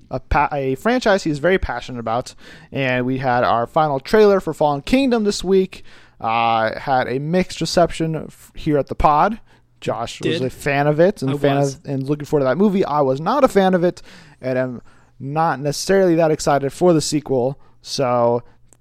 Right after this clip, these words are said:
Speaker 1: thought this would be a good time to kind of address the future of the franchise,
Speaker 2: Mm-hmm.
Speaker 1: as well as some comments made by Trevorrow this week, asking the big question, is Jurassic World running out of ideas?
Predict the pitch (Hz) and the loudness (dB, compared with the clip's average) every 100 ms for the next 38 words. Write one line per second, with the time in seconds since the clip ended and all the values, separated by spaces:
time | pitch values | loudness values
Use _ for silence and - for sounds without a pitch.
0 | _ 135 123 123 127 127 123 117 117 - | _ -4 -2 -4 -10 -6 -2 -2 -4 -4
1 | 262 233 202 175 151 170 156 147 156 - | -4 0 0 0 -2 -2 0 -2 -2 -4
2 | 147 147 233 302 - 170 143 - 143 135 | -12 -8 0 2 2 -2 -2 -4 -4 -2
3 | 143 131 135 151 131 156 190 - 135 131 | -2 0 0 -2 -2 -4 -6 -8 -6 0
4 | 127 - 135 - 139 131 - 127 120 110 | 0 0 -6 -4 -2 -2 -2 -2 0 0
5 | - 226 226 185 185 160 160 156 151 143 | 2 6 6 8 6 4 0 -2 -2 -2
6 | - - - - _ _ - - - - | -8 -20 -20 -20 _ _ -20 -20 -20 -6
7 | 127 131 139 131 131 117 131 120 - 123 | -4 -4 -4 -4 -4 -2 0 0 -2 -4
8 | 117 - 156 151 143 139 127 - - 123 | -4 0 2 2 2 2 2 -2 -2 2
9 | 113 113 104 107 107 104 82 98 98 95 | 4 4 2 0 0 0 -2 -2 -4 -8
10 | 135 165 151 143 - | -2 2 2 0 -4